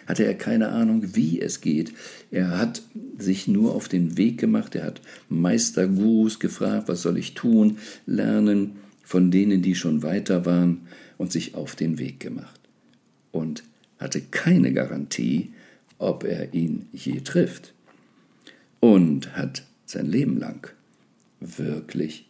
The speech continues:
meditiert, sich entsprechend durchs Leben bewegt, dass er auf eine ganz andere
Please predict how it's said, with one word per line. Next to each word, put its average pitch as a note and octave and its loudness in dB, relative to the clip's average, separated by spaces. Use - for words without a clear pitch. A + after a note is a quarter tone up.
meditiert, F#2+ -2
sich F2 -4
entsprechend - -6
durchs - -4
Leben D#2+ -4
bewegt, - 0
dass - -2
er D2 -6
auf D2+ -10
eine - -8
ganz D#2+ -6
andere D#2 -8